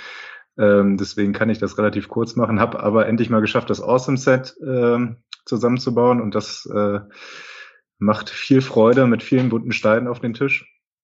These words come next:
Und sonst bin ich grad dabei, äh, meine Minifiguren mal ein bisschen,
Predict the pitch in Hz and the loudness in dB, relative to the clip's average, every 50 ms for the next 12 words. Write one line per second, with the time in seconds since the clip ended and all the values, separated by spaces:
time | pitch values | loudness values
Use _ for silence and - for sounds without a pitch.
0 | _ _ _ _ _ _ _ _ _ - - - _ _ _ - - 107 101 101 | _ _ _ _ _ _ _ _ _ -20 -20 -20 _ _ _ -12 -8 -6 -4 -4
1 | 98 98 - - - 104 98 101 101 104 104 104 - - - - - - - 98 | -6 -8 -12 -14 -12 -8 -4 -2 0 0 0 -2 -4 -10 -14 -14 -10 -10 -10 -6
2 | 98 110 104 107 107 - - - 127 - 110 101 92 101 101 101 101 101 104 101 | -4 -2 -2 -2 -2 -2 -2 -2 0 2 0 0 2 2 2 4 4 4 2 2
3 | 98 101 101 95 95 98 98 98 98 104 113 117 113 - 104 - 107 101 98 98 | 2 0 0 0 0 -2 -2 0 0 2 0 0 0 0 0 2 4 4 4 4
4 | 98 95 95 98 95 - - 101 95 95 95 90 - - | 4 2 2 0 -2 0 0 2 2 4 2 0 -4 -10